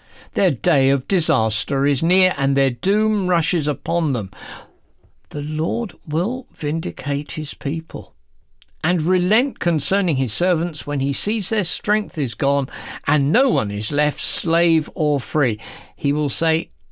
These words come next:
"Now where are their gods?" The rock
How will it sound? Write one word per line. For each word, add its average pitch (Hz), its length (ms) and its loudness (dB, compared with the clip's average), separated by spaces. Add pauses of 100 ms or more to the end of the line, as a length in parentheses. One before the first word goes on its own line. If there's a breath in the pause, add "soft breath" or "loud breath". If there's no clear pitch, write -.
(160)
"Now 160 580 -2 (100)
where 107 460 -4
are 101 240 -6
their 101 300 -10
gods?" - 840 -12 (140)
The 143 120 0
rock 123 580 -4